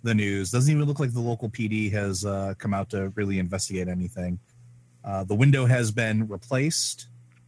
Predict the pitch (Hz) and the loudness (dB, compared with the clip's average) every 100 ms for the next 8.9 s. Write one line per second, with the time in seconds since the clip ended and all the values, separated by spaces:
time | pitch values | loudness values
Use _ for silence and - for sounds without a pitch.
0 | _ - - - - 104 104 104 104 101 | _ -20 -20 -16 -4 -2 0 0 0 0
1 | 101 - - _ - - _ _ _ _ | -2 -4 -14 _ -20 -20 _ _ _ _
2 | - 107 127 127 - _ - 113 117 127 | -4 0 0 -2 -8 _ -6 2 4 6
3 | 156 156 143 - 135 127 127 - - - | 6 4 2 0 0 0 -2 -6 -14 -20
4 | - _ _ _ - - - _ _ 120 | -20 _ _ _ -20 -20 -20 _ _ 0
5 | 131 135 - 127 135 123 - 127 120 113 | 2 0 -2 -4 -2 -2 -2 -2 -2 -2
6 | 101 120 113 101 92 90 _ _ _ - | -2 0 0 0 -4 -6 _ _ _ -20
7 | - - _ 110 110 139 147 135 127 110 | -20 -20 _ -2 2 2 0 0 0 0
8 | 104 123 139 123 113 117 87 76 | 0 2 2 2 0 -2 -2 -6